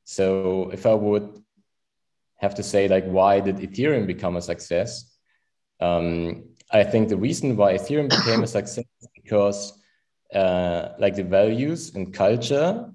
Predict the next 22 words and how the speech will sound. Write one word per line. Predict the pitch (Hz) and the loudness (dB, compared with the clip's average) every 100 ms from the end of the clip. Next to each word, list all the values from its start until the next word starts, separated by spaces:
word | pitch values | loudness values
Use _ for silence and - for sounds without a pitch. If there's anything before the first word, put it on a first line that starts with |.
| - | -8
and | 98 95 | -4 0
the | 98 | 2
idea, | 87 101 107 | 2 4 4
obviously, | 107 110 113 110 120 | 2 -2 -4 -4 -2
that | 95 | -4
was | 92 92 92 - - _ | -2 0 0 -4 -16 _
promoted, | - 95 98 123 139 | -8 -2 0 0 -2
especially | 90 - 104 104 107 | -4 0 -2 0 -4
at | 98 | -4
the | 90 | -6
beginning, | 90 98 117 175 220 - _ _ _ _ - | -4 -2 0 -2 -4 -12 _ _ _ _ -4
uh, | 92 98 | 0 0
of | 98 | 0
Ethereum | - - 156 139 123 120 - | -4 0 2 2 0 -2 -4
resonated | 107 123 120 107 101 95 | 0 2 4 2 0 0
very | 101 113 | 2 2
well, | 92 92 90 113 151 - _ _ _ _ - | 0 0 0 0 -4 -14 _ _ _ _ 0
um, | 101 98 98 95 92 92 - _ - | 4 4 4 2 -6 -8 -16 _ -10
with | 101 - | -8 -4
people | 110 110 107 98 | -4 4 4 6
that | 98 95 95 95 - - | 8 8 6 2 -12 -12
also | - 101 110 101 98 - | 0 2 4 2 2 -4